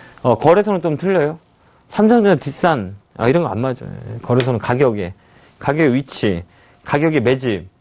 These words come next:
그죠? 가격에 메리트가 있어야 돼요. 일단 무조건 메리트가 있어요. 그 메리트가 없으면 하지 마세요.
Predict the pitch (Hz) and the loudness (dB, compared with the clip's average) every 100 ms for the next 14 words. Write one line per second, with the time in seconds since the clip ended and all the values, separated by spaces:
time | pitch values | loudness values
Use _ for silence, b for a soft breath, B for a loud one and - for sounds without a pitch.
0 | _ _ _ _ _ _ - 123 135 165 | _ _ _ _ _ _ -6 -4 -2 0
1 | 180 180 131 220 208 160 127 107 107 156 | 2 4 2 0 0 0 0 -2 0 0
2 | 143 170 254 135 131 135 110 104 127 127 | 0 0 2 2 2 0 -4 -2 0 2
3 | 170 254 202 135 143 135 185 175 107 104 | 2 2 -2 -4 -4 -6 -4 -4 -4 -6
4 | 95 | -12